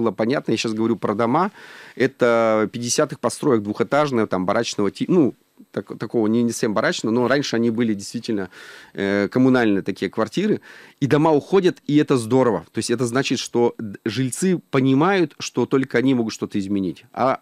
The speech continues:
ситуация с муниципальной управляющей компанией, это, конечно, беда. Мы на последней комиссии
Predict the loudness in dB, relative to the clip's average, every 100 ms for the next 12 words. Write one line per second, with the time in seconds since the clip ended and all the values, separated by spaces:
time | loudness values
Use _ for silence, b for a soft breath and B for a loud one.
0 | -8 -8 -2 -2 -2 -4 0 0 -2 -2
1 | -2 -2 -4 -6 -6 -6 -4 -4 -4 -6
2 | -6 -6 -6 -6 -10 B B B -8 -4
3 | 0 0 0 -4 -6 -2 0 0 0 -2
4 | -4 -4 -2 -2 -2 -2 -2 -6